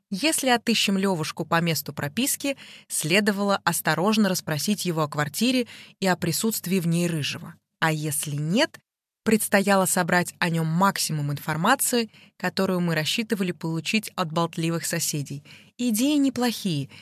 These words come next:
если бы не маленький нюанс. Нам не встретился ни Лёвушка, ни какой-нибудь болтун, ни даже молчун. Настя остановилась, запрокинула голову и простонала. «Мои юные следопыты,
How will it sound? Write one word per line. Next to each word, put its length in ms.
если 540
бы 140
не 120
маленький 480
нюанс. 500
Нам 480
не 260
встретился 1000
ни 340
Лёвушка, 760
ни 160
какой-нибудь 680
болтун, 580
ни 440
даже 540
молчун. 540
Настя 440
остановилась, 560
запрокинула 640
голову 460
и 140
простонала. 720
«Мои 320
юные 600
следопыты, 920